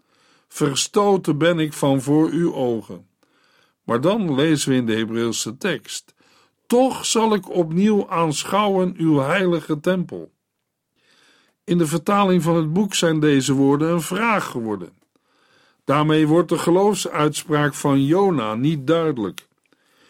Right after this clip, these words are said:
Juist door het woordje toch of nochtans komt de geloofstaal van Jona naar voren. Het is namelijk de taal van een arme zondaar, die zelf met lege handen staat, maar in de Heere alles vindt.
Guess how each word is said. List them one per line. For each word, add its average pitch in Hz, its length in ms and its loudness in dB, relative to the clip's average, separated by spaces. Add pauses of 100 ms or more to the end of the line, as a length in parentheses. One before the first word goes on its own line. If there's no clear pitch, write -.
(220)
Juist 175 440 0
door 160 220 4
het 147 140 0
woordje 151 560 2
toch 208 440 0
of 135 240 -2
nochtans 190 920 -2 (380)
komt 165 300 0
de 147 80 0
geloofstaal 165 880 0
van 135 260 -2
Jona 156 500 0
naar 135 260 -4
voren. 123 500 -2 (880)
Het 143 180 -10
is 131 140 -4
namelijk 143 420 0
de 123 140 -4
taal 151 360 2
van 139 160 0
een 135 160 0
arme 143 400 -2
zondaar, 113 640 -4 (460)
die 120 140 -2
zelf 160 420 2
met 139 240 -2
lege 156 380 2
handen 139 460 0
staat, 127 480 -2 (260)
maar 143 240 0
in 170 220 2
de 143 140 4
Heere 196 420 2
alles 165 500 -2
vindt. - 440 -14